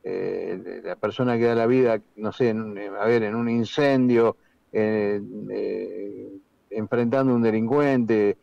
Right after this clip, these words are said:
o en situaciones como la que nos toca vivir a diario, que de la cual estamos dando muestra por, por lo, lo,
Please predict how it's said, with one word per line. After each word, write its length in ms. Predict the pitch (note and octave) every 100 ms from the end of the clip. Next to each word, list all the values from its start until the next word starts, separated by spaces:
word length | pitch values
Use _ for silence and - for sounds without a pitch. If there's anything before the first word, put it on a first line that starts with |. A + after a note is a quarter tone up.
| _ _
o 80 | -
en 80 | G#2+
situaciones 800 | A#2 A2 A2 C#3 C3+ B2 G#2+ G2+
como 220 | G2+ A2
la 80 | G#2
que 80 | G#2+
nos 120 | G#2
toca 300 | C3 A#2+ A#2
vivir 300 | A2+ B2 B2+
a 80 | B2+
diario, 400 | C#3 D#3+ F#3+ G#2+
que 100 | G#2
de 220 | G2+ G#2
la 140 | G#2+
cual 180 | G#2 B2+
estamos 300 | A2 A#2+ A#2+
dando 200 | A#2+ A#2
muestra 340 | B2 C3+ A#2+ G2+
por, 200 | - E2
por 180 | F#2
lo, 220 | F2+ F2+ F#2
lo, 260 | F#2+ G2